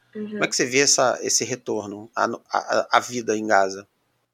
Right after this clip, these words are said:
Speaker 1: Vai ser um processo muito dolorido e acho que muito lento de reconstrução. A última guerra de grande proporção que a gente teve foi a, a Operação Militar de dois mil e quatorze, que durou cerca de cinquenta dias.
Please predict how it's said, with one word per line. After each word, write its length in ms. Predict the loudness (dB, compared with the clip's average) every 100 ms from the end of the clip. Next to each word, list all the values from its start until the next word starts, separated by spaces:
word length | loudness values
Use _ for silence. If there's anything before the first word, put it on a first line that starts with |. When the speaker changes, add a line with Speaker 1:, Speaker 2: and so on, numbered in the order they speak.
| 6
Speaker 1:
Vai 200 | 6 8
ser 380 | 6 6 6 4
um 80 | 4
processo 520 | 2 4 4 4 0
muito 440 | -2 0 0 4
dolorido 580 | 6 8 6 0 -4 0
e 80 | 2
acho 180 | 2 0
que 120 | -4
muito 500 | -6 -4 -4 -2 2
lento 380 | 4 4 2 -2
de 100 | -2
reconstrução. 960 | -2 -4 -4 -4 -2 2 6 4 2 -8 _
A 160 | 6 8
última 340 | 8 6 6
guerra 460 | 8 10 10 8 6
de 140 | 4
grande 280 | 2 0 0
proporção 500 | 0 -2 0 0 2
que 80 | 2
a 60 | 0
gente 260 | 2 0
teve 300 | 2 2 0
foi 260 | -2 2 4
a, 220 | 4 4
a 40 |
Operação 420 | 4 4 4 4 0
Militar 340 | -2 2 4
de 100 | 4
dois 200 | 0 -4
mil 80 | -4
e 40 |
quatorze, 600 | -4 0 4 4 2 -4
que 120 | -8
durou 380 | -6 -2 0 -2
cerca 280 | -2 -6 -8
de 100 | -8
cinquenta 420 | -10 -6 -6 -6
dias. 540 | -6 -6 -6 -4 -6